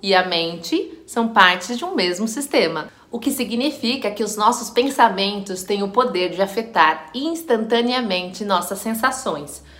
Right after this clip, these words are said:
nossa respiração e até mesmo a tensão muscular. E quando aprendemos a mudar um deles, conseguimos mudar o outro. A questão do poder do pensamento, ela está presente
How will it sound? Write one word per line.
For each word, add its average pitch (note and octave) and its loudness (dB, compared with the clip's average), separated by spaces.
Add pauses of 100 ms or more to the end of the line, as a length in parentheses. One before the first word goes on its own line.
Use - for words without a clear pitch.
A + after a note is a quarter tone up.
(160)
nossa F3+ -2
respiração F#3+ -4 (380)
e G3 -2
até G3 2
mesmo G3+ -2 (240)
a F#3+ 0
tensão B3 0
muscular. C4+ -4
E G3 -8
quando A#3+ 4
aprendemos A3+ 2
a G#3 2
mudar F#3+ 2
um F4+ -2
deles, G#3+ 4
conseguimos G#3+ -2
mudar G3 6
o F3+ 0
outro. - -4 (300)
A A#3 6
questão C#4+ 2
do C#4+ 0
poder G#3+ 6
do F#3+ -4
pensamento, F#3+ -4 (240)
ela F#3+ 0
está G3 2
presente A#3 2